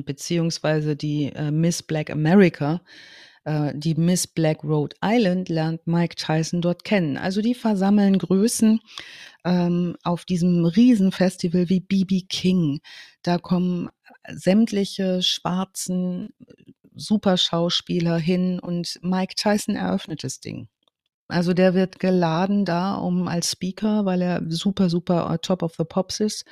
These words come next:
Und, ähm, kommen wir jetzt also zu Mike Tysons Begegnung mit Desiree Washington im Juni einundneunzig. Das ist die amtierende Miss Black Rhode Island,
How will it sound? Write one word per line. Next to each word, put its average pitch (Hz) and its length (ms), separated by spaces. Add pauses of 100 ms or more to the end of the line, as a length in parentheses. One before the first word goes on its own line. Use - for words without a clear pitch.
(760)
Und, 226 440
ähm, 220 600
kommen 233 240
wir 226 80
jetzt 226 220
also 214 220
zu - 180
Mike 196 240
Tysons 226 400
Begegnung 196 560
mit 185 160
Desiree 185 380
Washington 175 640
im 160 160
Juni 165 320
einundneunzig. 165 960 (100)
Das 190 200
ist - 260
die 214 120
amtierende 196 720
Miss 156 240
Black 151 340
Rhode 160 340
Island, 214 600